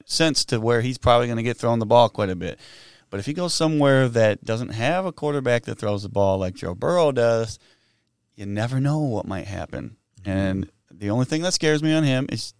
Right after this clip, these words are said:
Speaker 1: it doesn't scare me that much, just the route running. Everything else is, he is probably the top talent, but I still wanna see a little bit out of him before, I think, you know, draft time, <laughs> you know,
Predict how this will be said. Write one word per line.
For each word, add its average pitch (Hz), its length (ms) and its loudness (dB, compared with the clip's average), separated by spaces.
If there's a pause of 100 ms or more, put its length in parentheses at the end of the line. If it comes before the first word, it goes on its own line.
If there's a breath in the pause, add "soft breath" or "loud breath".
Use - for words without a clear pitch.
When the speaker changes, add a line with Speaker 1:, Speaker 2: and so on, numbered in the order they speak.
Speaker 1:
it 104 120 -18
doesn't 117 260 0
scare 139 300 0
me 151 100 2
that 147 160 2
much, 120 340 0 (480 soft breath)
just 113 220 -6
the 117 80 -6
route 113 220 4
running. 90 280 -2
Everything 127 360 2
else 123 260 4
is, 104 240 -4
he 131 180 0
is 110 360 -2 (300)
probably 120 380 0
the 95 140 -2 (160)
top 107 300 0
talent, 113 380 0 (360 soft breath)
but 107 100 0
I 107 60 6
still 139 260 6
wanna 117 180 4
see 104 440 2 (340 soft breath)
a 107 60 -14
little 120 200 2
bit 113 220 0 (280)
out 104 180 0
of 95 140 -2
him 92 340 -8 (300)
before, 101 560 -4 (200)
I 104 120 -6
think, 95 440 -6
you 107 60 -8
know, 85 220 -8
draft 101 320 0
time, 92 300 -4
<laughs> - 20 -20
you 127 100 -2
know, 127 300 4